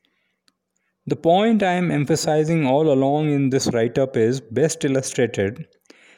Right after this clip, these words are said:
by Alexandra Horowitz in her book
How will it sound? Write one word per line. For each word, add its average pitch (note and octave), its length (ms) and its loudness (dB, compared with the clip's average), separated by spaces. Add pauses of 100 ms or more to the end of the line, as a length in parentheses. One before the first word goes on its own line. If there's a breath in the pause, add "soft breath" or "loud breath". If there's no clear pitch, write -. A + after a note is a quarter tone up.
(140 soft breath)
by A2 280 0 (120)
Alexandra B2+ 840 -2 (320)
Horowitz B2+ 720 2 (460 soft breath)
in A#2 200 2
her A2 200 -2
book C3+ 420 -2